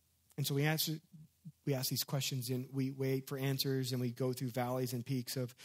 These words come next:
discouragement. But what if I told you that in the struggle and in the,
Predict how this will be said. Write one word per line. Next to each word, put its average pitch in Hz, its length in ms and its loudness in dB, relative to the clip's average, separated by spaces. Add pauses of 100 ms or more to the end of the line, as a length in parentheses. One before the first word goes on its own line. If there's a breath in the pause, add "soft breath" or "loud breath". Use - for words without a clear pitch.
(280 loud breath)
discouragement. 127 1040 2
But 127 180 -4
what 185 160 4
if 269 120 0
I 202 120 4
told 156 380 2
you 143 80 4
that 147 140 6
in 147 80 2
the 127 80 0
struggle 180 640 2 (420 loud breath)
and 143 80 2
in 131 140 4
the, 123 120 0